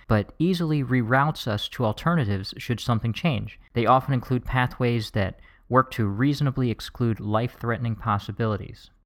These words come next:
Probably one of the more easily identifiable algorithms to witness is in trauma.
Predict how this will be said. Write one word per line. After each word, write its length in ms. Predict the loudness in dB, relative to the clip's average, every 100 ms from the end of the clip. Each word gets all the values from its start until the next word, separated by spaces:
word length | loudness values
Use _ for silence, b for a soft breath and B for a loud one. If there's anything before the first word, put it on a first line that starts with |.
| _ -2
Probably 480 | 2 2 2 2 2
one 340 | 0 -2 2 2
of 120 | 2
the 100 | 2
more 300 | 4 2 0 0
easily 440 | 0 2 0 2
identifiable 960 | 0 0 0 2 0 0 2 2 0 0
algorithms 560 | 0 2 0 0 0 -2
to 100 | -2
witness 400 | 0 0 -2 -6 b b
is 160 | 0 4
in 140 | 2
trauma. 540 | 2 2 2 2 -6